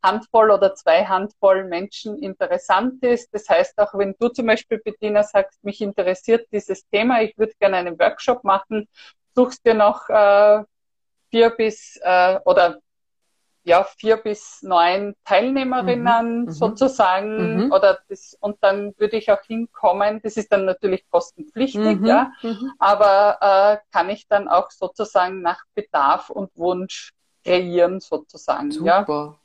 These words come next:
Speaker 2: wow.
Speaker 1: Also im
Speaker 2: Mhm.
Speaker 1: Workshop geht's eher drum, halt so,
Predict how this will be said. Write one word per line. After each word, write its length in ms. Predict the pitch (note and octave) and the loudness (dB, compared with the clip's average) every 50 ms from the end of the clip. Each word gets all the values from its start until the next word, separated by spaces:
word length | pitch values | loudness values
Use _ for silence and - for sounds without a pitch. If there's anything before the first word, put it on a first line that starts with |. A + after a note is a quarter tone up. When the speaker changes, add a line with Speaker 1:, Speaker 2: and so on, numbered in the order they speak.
| _ _ _ | _ _ _
Speaker 2:
wow. 400 | - D3+ D#3 D#3+ E3+ D#3+ D3+ D3 | -10 -8 -6 -6 -6 -8 -6 0
Speaker 1:
Also 220 | - - - - A3+ | 0 0 2 2 0
im 220 | - - A3 A3 | 0 2 -2 0
Speaker 2:
Mhm. 40 | F#3 F#3 | 2 4
Speaker 1:
Workshop 540 | E3+ F3 G3 - - - - A3 G#3 - _ _ | 4 4 2 0 -6 0 0 0 0 0 _ _
geht's 220 | - G#3+ G#3+ - | -6 -6 -4 -6
eher 260 | - - F3+ F3+ G3 G3 | -8 -4 2 2 2 2
drum, 400 | G3 - - G#3+ G#3 G#3 G#3 G3 | 0 -2 -2 0 0 0 -4 -2
halt 180 | G3+ F#3+ - - | -4 -4 -4 -4
so, 480 | - G3+ F#3+ F#3+ F#3+ F#3+ F#3+ F#3+ F#3+ | 0 2 4 4 6 6 6 4 2